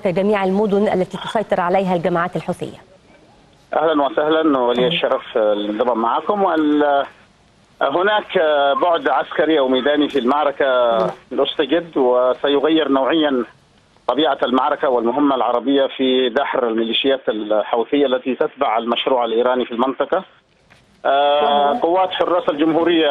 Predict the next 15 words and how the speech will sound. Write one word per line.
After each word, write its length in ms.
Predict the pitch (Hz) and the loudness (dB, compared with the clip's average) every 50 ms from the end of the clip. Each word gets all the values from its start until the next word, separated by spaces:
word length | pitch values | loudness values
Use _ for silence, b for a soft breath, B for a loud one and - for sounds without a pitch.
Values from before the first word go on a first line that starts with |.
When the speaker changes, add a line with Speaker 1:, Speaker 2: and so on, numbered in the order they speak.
| 139 139 | 2 2
Speaker 2:
أو 280 | 143 139 139 139 135 139 | 2 2 2 2 2 2
التي 280 | 135 135 143 139 147 | 2 0 -2 -2 -2
تتبع، 400 | 135 165 156 139 139 143 131 123 135 | -2 -4 -4 -2 -2 -2 0 2 2
آه، 640 | 131 127 123 123 120 117 117 117 117 113 - 135 | 2 2 2 2 2 2 2 2 0 0 0 0
أحد 240 | 139 - 151 131 139 | 0 -2 -2 0 0
رموز، 380 | 135 139 160 185 180 135 127 | 0 2 2 0 0 0 0
آه، 580 | 127 127 123 123 117 117 113 107 113 110 107 113 | 0 2 2 2 2 2 0 0 0 0 -2 -2
الحرس 340 | 113 110 - - 139 135 143 | -4 -4 -2 -2 -2 -2 -2
الجمهوري 380 | 135 127 139 135 147 151 143 | -2 -2 -2 -2 0 0 0
العميد 320 | 139 123 117 123 139 143 - - | 0 0 0 0 0 -2 -2 -2
طارق 240 | - 131 135 131 - - - | -2 0 0 -2 -2 -4 -4
Speaker 1:
مم. 160 | 202 190 180 | -2 -2 0
Speaker 2:
صالح 420 | 170 165 156 135 120 135 147 - - | 0 0 0 0 0 -2 -2 -2 -4
المقرب 500 | 127 113 117 113 - - 131 127 127 117 | -4 -2 -2 -2 -2 -2 -2 -2 0 0
من 280 | 120 123 117 110 117 | 0 -2 -2 -2 -6